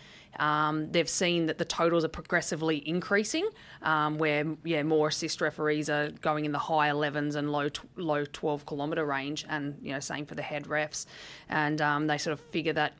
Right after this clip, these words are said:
a lot of factors contribute to that. Ball in play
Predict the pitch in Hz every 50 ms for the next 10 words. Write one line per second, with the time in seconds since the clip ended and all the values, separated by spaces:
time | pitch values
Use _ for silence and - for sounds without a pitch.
0 | - - - - - - 165 170 170 160 151 - - - 156 - - - 165 143
1 | - - - 151 - - 165 147 160 165 - - 165 175 170 185 180 - - 180
2 | - 170 160 160 151 143 139 - - 151 151 147 156 160 151